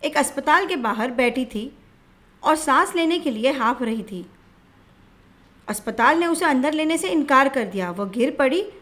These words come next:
और उसकी मौत हो गई। यह एक सबूत है जो सोशल मीडिया पर वायरल हो रहा है। कुछ भी स्पष्ट नहीं है।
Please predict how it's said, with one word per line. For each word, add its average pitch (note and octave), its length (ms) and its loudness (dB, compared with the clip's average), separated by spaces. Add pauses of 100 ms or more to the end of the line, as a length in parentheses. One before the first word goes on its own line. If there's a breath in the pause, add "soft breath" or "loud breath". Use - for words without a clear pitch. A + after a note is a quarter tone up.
(120)
और C4 100 4
उसकी D#4 260 0
मौत C#4+ 300 2
हो B3 100 2
गई। F3 220 -8 (1120 soft breath)
यह C4+ 140 6
एक F4+ 240 2
सबूत C#4 400 -2
है C4+ 160 0
जो D#4 100 -2
सोशल D4 340 0
मीडिया B3+ 280 0
पर F4 160 -2
वायरल B3+ 360 2
हो A3 140 -2
रहा G3+ 240 -4
है। F#3+ 240 -8 (1400)
कुछ F4 220 2
भी G4 120 2
स्पष्ट D4 340 0
नहीं G#3+ 240 -4
है। F#3 220 -8